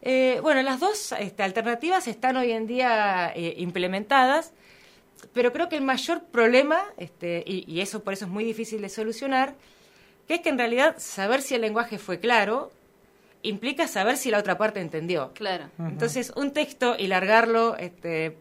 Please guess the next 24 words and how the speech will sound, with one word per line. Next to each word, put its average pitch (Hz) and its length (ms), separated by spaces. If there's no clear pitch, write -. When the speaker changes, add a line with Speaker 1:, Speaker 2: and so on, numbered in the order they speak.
Speaker 1:
y 156 80
comunicarlo, 180 800
que - 80
generalmente 175 720
se - 180
comunica 175 420
a 165 60
través 170 260
de 190 40
un 185 80
abogado, 220 580
hace - 320
que 247 100
nunca 247 380
se 220 160
teste 220 480
si 180 300
la 165 140
otra 196 220
parte 190 240
entendió. 160 480
Entonces, 254 260
me 233 180
parece 285 600